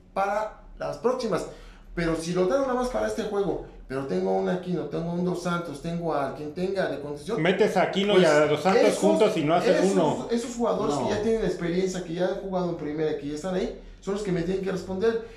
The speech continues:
Speaker 1: Y si no tengo esos jugadores
Speaker 2: Y
Speaker 1: que
Speaker 2: si
Speaker 1: me
Speaker 2: no
Speaker 1: están funcionando,
Speaker 2: responden.
Speaker 1: traigo al chavo, pero quiero ver en ese juego. En este juego me respondió,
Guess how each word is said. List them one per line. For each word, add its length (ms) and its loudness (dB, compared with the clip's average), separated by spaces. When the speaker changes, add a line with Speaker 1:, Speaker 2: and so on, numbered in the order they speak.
Speaker 1:
Y 80 -4
si 240 -2
no 120 2
tengo 300 -2
esos 120 -4
jugadores 260 0
Speaker 2:
Y 60 -6
Speaker 1:
que 60 0
Speaker 2:
si 0 -
Speaker 1:
me 80 2
Speaker 2:
no 60 4
Speaker 1:
están 180 2
funcionando, 340 2
Speaker 2:
responden. 360 -2
Speaker 1:
traigo 240 2
al 120 2
chavo, 280 0
pero 220 -2
quiero 200 0
ver 200 0
en 120 -2
ese 200 0
juego. 320 -2
En 80 -4
este 200 -2
juego 200 -4
me 120 -2
respondió, 520 -2